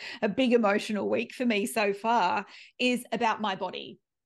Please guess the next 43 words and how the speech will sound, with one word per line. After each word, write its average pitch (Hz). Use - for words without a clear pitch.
And 240
the 247
fact 277
that 240
I've 202
been 196
hating 185
my 185
body 185
for 190
literally 202
decades -
and 196
trying 240
to 247
lose 247
weight 226
and, 190
and, 180
and 180
oscillating 220
between, 202
you 208
know, 190
trying 233
to 233
lose 220
weight 202
or 185
not, 202
and 190
do 185
I 185
just 240
accept 226
it? 214
I'm 190
fifty-four 220
and 185
all 202
of 196
the 196
things. 196